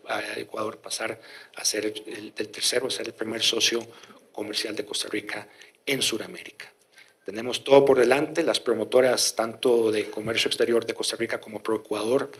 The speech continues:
eh, van a estar trabajando y ya están realizando intercambios para promover, dar a conocer cómo ustedes se pueden beneficiar de las condiciones que este acuerdo nos da.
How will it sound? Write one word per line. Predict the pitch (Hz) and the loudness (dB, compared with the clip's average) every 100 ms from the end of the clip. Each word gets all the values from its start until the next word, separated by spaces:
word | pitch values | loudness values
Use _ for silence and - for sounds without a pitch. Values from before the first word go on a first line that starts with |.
| - - - - | -20 -20 -20 -16
eh, | - 110 104 104 - _ | -8 -8 -8 -12 -20 _
van | 107 | -4
a | 113 | -2
estar | - 117 | -4 -6
trabajando | 120 107 104 107 110 117 117 - | -6 -6 -6 -8 -6 -4 -4 -8
y | - | -10
ya | - 131 | -4 -2
están | - 120 127 127 127 - - | 2 2 2 -2 -12 -20 -14
realizando | - 101 104 - 113 113 120 | -10 -4 0 0 -2 -6 -6
intercambios | - 123 113 107 110 110 110 | -8 -8 -8 -12 -14 -10 -10
para | - 113 | -8 -8
promover, | 101 - 104 113 131 127 | -8 -14 -10 0 0 0
dar | 120 139 | -2 -2
a | |
conocer | - 120 110 - 147 127 - - - - - - | -2 -8 -2 0 2 -2 -4 -16 -20 -20 -20 -4
cómo | 147 147 | -2 0
ustedes | 139 - - 143 147 - - - - _ | 0 2 6 6 6 2 -4 -10 -20 _
se | - - | -10 -8
pueden | - 113 | -6 -4
beneficiar | 120 120 104 104 117 117 101 - _ _ _ _ | -4 -6 -2 0 0 0 -4 -8 _ _ _ _
de | - | -8
las | 107 - | -4 -6
condiciones | - 101 - 104 107 104 | -6 -8 -6 -4 -4 -4
que | - | -4
este | - | -8
acuerdo | - 101 - 98 | -10 -16 -18 -16
nos | 95 | -12
da. | - - | -12 -14